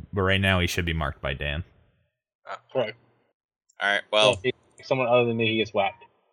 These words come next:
Speaker 2: He hit me for nineteen.
Speaker 4: Dan, you, uh, I mean, um, Marcus, you take nineteen damage.
Speaker 2: Bloody
Speaker 3: And I get to whack him?
Speaker 4: No,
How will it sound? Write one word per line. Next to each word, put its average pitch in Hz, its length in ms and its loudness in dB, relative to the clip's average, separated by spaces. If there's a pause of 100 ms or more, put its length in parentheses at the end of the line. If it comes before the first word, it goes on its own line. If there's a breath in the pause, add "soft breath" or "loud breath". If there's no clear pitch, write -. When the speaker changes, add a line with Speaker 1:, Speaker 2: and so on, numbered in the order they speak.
Speaker 2:
He 143 80 -4
hit 127 180 2
me 113 180 -10 (540)
for 113 80 -12
nineteen. 110 360 -8
Speaker 4:
Dan, 113 320 4
you, 110 280 -2
uh, 110 40 2
I 107 160 6
mean, 107 160 -4
um, 95 240 -4 (120)
Marcus, 107 360 2
you 101 60 -2
take 110 180 0
nineteen 104 340 -2
damage. 107 500 0 (680)
Speaker 2:
Bloody 107 220 -12
Speaker 3:
And 113 80 0
I 117 80 6
get 113 100 2
to 113 60 -6
whack 117 220 4
him? 147 140 -2 (720)
Speaker 4:
No, 92 260 2